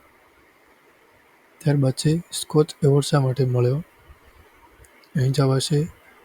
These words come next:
નવીન પાણી સંરક્ષણ પદ્ધતિ માટે. ટૂંકી છોડની ઊંચાઈ, લોજિંગ, સોરી, લોડિંગની લોજિંગ પ્રતિરોધક ક્ષમતા અને ઉચ્ચ દાણા ઉત્પાદન ધરાવતી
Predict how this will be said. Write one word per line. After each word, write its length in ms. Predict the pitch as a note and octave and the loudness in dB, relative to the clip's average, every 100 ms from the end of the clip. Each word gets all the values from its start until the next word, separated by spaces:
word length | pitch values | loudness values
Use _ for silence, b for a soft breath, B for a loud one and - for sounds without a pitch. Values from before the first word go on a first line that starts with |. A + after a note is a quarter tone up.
| - | -6
નવીન 280 | C3 B2+ C#3 | 0 2 2
પાણી 340 | D3 C3 B2 C3 | 0 -2 -2 -2
સંરક્ષણ 500 | - B2 A#2+ - E3+ | 0 0 0 -4 -4
પદ્ધતિ 460 | E3 B2+ C3 B2 | -2 0 0 0
માટે. 260 | A#2 A2 - - _ _ _ _ _ _ _ _ _ _ _ _ - _ _ _ _ _ _ _ _ - | -2 -4 -10 -20 _ _ _ _ _ _ _ _ _ _ _ _ -20 _ _ _ _ _ _ _ _ -8
ટૂંકી 300 | D3 - E3+ | -6 -2 -2
છોડની 520 | - D3 D3+ E3 E3+ - - - - - | 0 -2 0 -4 -4 -10 -20 -20 -10 -4
ઊંચાઈ, 480 | A#2 - C#3+ C#3+ F3+ _ _ _ | -4 2 2 2 -2 _ _ _
લોજિંગ, 640 | D3+ A#2+ A#2+ B2+ - D3 F#3 _ - | -4 0 2 2 2 0 0 _ -8
સોરી, 320 | - B2+ B2+ | 0 2 2
લોડિંગની 460 | A#2+ B2 B2+ B2+ | 0 0 0 -2
લોજિંગ 480 | D3 B2 B2 D3+ D#3+ - b b b b _ - | -2 -2 0 0 -2 -4 b b b b _ -2
પ્રતિરોધક 540 | C3+ C#3+ C#3+ C3+ - D3 | 0 2 0 0 -2 -8
ક્ષમતા 460 | - C3+ B2 - C#3+ F#3 _ - | -6 -4 -4 -2 -2 -4 _ -2
અને 160 | C3+ C#3+ | 0 2
ઉચ્ચ 260 | C#3 - C#3 - - C#3+ | 0 0 -2 -2 -8 0
દાણા 260 | B2+ C3 | 2 2
ઉત્પાદન 460 | C3 - - C3+ C3 | 2 0 -2 0 0
ધરાવતી 440 | B2+ B2 B2+ - | 2 2 2 -4